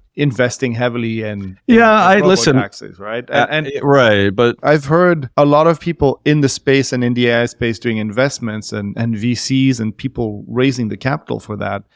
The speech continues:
Speaker 1: very directly saying that they can't wait for a world where they don't need to deal with musicians or illustrators or writers, right? That those people are just gone.
Speaker 2: I mean,
Speaker 1: And,
Speaker 2: Alex,
Speaker 1: and
Speaker 2: I think those
Speaker 1: I don't
Speaker 2: people
Speaker 1: think
Speaker 2: will
Speaker 1: that's
Speaker 2: always, always be there. I don't think that capital,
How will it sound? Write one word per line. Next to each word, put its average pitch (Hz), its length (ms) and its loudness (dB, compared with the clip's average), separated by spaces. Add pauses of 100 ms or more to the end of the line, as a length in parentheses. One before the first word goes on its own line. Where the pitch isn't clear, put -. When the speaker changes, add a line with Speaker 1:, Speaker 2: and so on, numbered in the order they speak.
(120)
Speaker 1:
very 160 560 4
directly 139 580 2
saying 139 400 0
that 107 180 -4
they 139 120 2
can't 151 400 -2
wait 151 200 0
for 143 220 -4
a 123 60 -2
world 110 640 -2
where 135 160 2
they 131 180 2
don't 127 200 -2
need 127 180 0
to 127 80 -8
deal 117 220 -2
with 110 180 -6
musicians 117 600 -6
or 117 120 -8
illustrators 117 680 -4
or 120 140 -6
writers, 117 760 -4 (200)
right? 123 460 -4
That 131 160 0
those 143 180 4
people 139 340 0
are 131 80 2
just - 280 -6
gone. 120 260 0 (100)
Speaker 2:
I 135 80 2
mean, 151 140 6
Speaker 1:
And, 156 80 4
Speaker 2:
Alex, 147 320 2
Speaker 1:
and 160 60 6
Speaker 2:
I 139 40 4
think 143 260 2
those 127 200 2
Speaker 1:
I - 40 -2
don't 165 100 2
Speaker 2:
people 117 100 2
Speaker 1:
think 104 160 2
Speaker 2:
will 104 80 2
Speaker 1:
that's 101 140 2
Speaker 2:
always, 101 440 2
always 92 420 0
be 80 160 -6
there. 69 320 -4
I 127 100 4
don't 175 200 0
think 131 340 0
that 110 200 -2
capital, 110 760 0